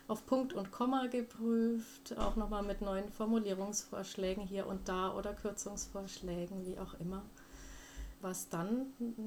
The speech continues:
nach der Rücksprache mit dem Autor auch noch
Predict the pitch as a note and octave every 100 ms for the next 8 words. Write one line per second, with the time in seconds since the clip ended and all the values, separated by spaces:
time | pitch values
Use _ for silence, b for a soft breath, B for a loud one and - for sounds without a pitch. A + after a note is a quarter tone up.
0 | G#3+ G#3 A3 G3 G3+ - G3+ A3+ A3+ -
1 | A3 A3+ A3+ A3+ G#3+ G#3+ G#3 - G#3+ G#3
2 | G#3 F#3+ - F#3 - A3+ C4+ C4+ -